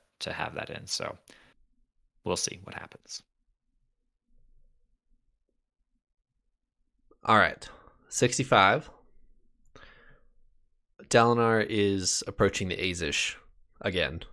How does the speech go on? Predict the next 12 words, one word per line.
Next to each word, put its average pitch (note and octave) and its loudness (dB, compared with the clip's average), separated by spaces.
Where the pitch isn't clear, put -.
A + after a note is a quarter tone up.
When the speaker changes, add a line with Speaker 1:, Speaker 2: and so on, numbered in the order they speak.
Speaker 2:
He's F#2+ -6
brought A2+ 2
Gox G2 0
into F2+ -4
a E2 -10
couple - -4
visions E2+ -4
now, F2 -2
not A2 0
really F#2+ -2
getting F#2 -4
anywhere, E2+ -4